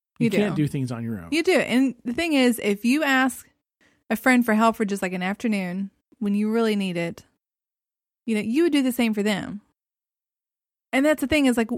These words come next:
Speaker 2: we go through periods of time where things are good for us or things are stressful. And when you use your time when things are good to help someone out, now you have someone to help you out.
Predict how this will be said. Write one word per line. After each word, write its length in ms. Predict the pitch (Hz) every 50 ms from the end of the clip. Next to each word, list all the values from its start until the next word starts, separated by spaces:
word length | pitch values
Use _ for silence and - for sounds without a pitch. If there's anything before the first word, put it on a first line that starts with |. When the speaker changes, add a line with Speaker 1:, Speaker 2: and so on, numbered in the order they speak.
| - -
Speaker 2:
we 260 | 240 262 302 294 254
go 400 | 233 226 247 240 247 254 277 269
through 440 | - - - 240 247 247 233 226 220
periods 440 | - - 247 247 247 240 226 -
of 80 | 196 -
time 540 | - - - 220 220 208 202 190 185 190 190 - -
where 580 | 208 202 196 190 190 185 180 180 180 180 185 _ _ _ _ _ _ _ _ _ _ _ _
things 260 | - 226 226 233 214 220
are 60 | 214
good 180 | 208 214 208
for 180 | - - 226 214
us 140 | 208 208 - 208
or 60 | 190
things 220 | 185 202 202 196
are 80 | 180 180
stressful. 720 | - - - 208 202 202 - - 185 165 165 - 190 - _ _ _ _ _ _ _ _ _ _ _ _ -
And 200 | 220 214 214 208
when 140 | 214 214
you 80 | 208 202
use 240 | 208 233 285 302 -
your 100 | 285 262
time 360 | - - 262 247 240 247 240
when 160 | 233 226 214 208
things 260 | 226 220 220 214 202
are 100 | 185 190
good 340 | 185 - 220 214 196 185 -
to 80 | 185
help 240 | 202 208 214 202 -
someone 240 | - 208 196 185 196
out, 420 | 208 214 185 175 170 - - - _ _ _ _ _ _ _ _ _ _ _ _ _ _ _ _ _ -
now 180 | 220 233 254 277
you 120 | 285 269
have 140 | 247 233 220
someone 220 | - 247 226 226
to 40 | 220
help 160 | 214 196 190
you 220 | 208 202 226 240 208
out. 400 | 202 180 101 - - - -